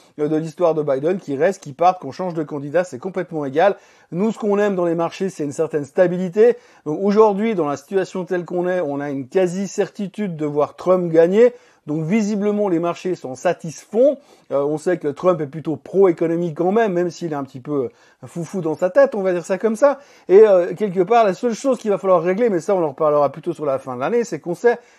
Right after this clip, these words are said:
que statistiquement, Trump est un président inflationniste. Donc ce qui voudrait dire que du moment où il va prendre le pouvoir au mois de janvier,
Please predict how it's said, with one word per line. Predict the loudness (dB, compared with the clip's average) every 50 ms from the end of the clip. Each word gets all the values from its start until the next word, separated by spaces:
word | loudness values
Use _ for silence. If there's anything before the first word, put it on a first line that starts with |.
| _ _
que | 0 2 2
statistiquement, | 2 2 0 -2 -2 0 -4 -8 -6 -8 -12 -10 -6 -4 -2 -2 -2 -4
Trump | -6 -2 0 2 2 2 0 -2 -4 -6 -4
est | -2 -4 -4 -2
un | -4 -6
président | -4 -4 -4 -4 -4 -4 -6 -4 -2 -2 -2 -2 -4 _ _ _ _ _ _ _ _
inflationniste. | 2 2 2 2 4 2 0 0 0 -4 -6 -4 -4 -4 -8 -10 _ -6
Donc | -4 -4 -4
ce | -6
qui | -6 -4 -4
voudrait | -2 -2 -2 -2 -2 0
dire | -2 -4 -4
que | -2 -6
du | -6 -4 0 2
moment | 4 4 4 4 4 4
où | 2 0
il | 0 2
va | 0 0
prendre | 0 0 -6 -8 -4 -4
le | -4 -6
pouvoir | -6 -8 -6 -2 2 2 2 2 0 -4 _ _ _ _ _ -8
au | -8 -6
mois | -2 -2 -4 -4
de | -4
janvier, | -6 -6 -6 -6 -4 -4 -2 -2 -2